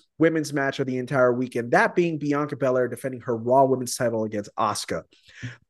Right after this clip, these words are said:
Had Charlotte and Rhea not existed the w-, the night prior, this match would have been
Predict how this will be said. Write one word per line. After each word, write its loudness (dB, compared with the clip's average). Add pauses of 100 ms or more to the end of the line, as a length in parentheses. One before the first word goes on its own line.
(840)
Had 2
Charlotte 6
and 2
Rhea 4
not 2
existed 0
the -2
w-, -4
the -6
night -2
prior, 4 (240)
this 0
match -2
would 2
have -2
been -2